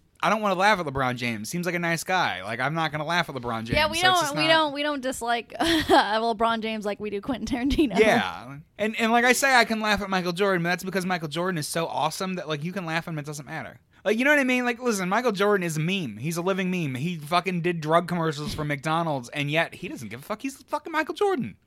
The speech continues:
Speaker 1: He's a living legend. Doesn't matter. LeBron James is probably fine with being made fun of, but I feel
Speaker 2: We're trying really hard. People be like, "We're not racist." <laughs>
Speaker 1: That wasn't my intention, but also probably a little bit my intention. I mean, I'm white.
Speaker 2: The
Speaker 1: White guilt.
Speaker 2: white guilt was coming up.
Speaker 1: The white guilt was
Speaker 2: <laughs>
Speaker 1: slipping through the cracks, man.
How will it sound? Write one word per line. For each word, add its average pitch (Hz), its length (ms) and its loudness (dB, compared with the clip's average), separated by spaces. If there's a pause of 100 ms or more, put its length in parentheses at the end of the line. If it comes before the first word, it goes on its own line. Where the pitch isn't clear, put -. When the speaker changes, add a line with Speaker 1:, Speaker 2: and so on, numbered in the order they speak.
Speaker 1:
He's 311 160 -8
a 311 60 -4
living 339 340 0
legend. 220 300 2
Doesn't 262 160 -6
matter. 240 340 -2 (280)
LeBron 269 300 2
James 269 240 -2
is - 40 -12
probably 226 260 0
fine 185 280 -6
with 185 80 -10
being 185 160 -2
made 180 200 -6
fun 185 180 -6
of, 208 180 -10
but 165 100 -2
I 165 100 0
feel 214 180 -10
Speaker 2:
We're 269 240 12
trying 240 520 4
really 214 300 2
hard. 190 500 2
People 214 220 0
be 202 80 -2
like, 190 160 -2
"We're 202 140 -2
not 190 320 -4
racist." - 640 4
<laughs> - 520 6 (1800)
Speaker 1:
That 240 180 8
wasn't 262 300 8
my 233 120 12
intention, 220 320 6
but 196 140 8
also 175 320 4
probably 120 500 2
a 113 60 -2
little 131 180 0
bit 160 220 2
my 165 160 4
intention. 190 440 2
I 202 60 4
mean, 208 140 4
I'm 202 100 -2
white. 151 240 0
Speaker 2:
The 294 60 2
Speaker 1:
White 240 160 4
guilt. 277 180 2
Speaker 2:
white 294 240 8
guilt 277 240 4
was 233 160 -2
coming 233 360 -2
up. 240 160 6
Speaker 1:
The 147 40 0
white 170 240 8
guilt 180 240 8
was 170 200 4
Speaker 2:
<laughs> - 0 -
Speaker 1:
slipping 180 400 6
through 180 220 4
the 160 80 4
cracks, 185 540 4
man. 139 440 2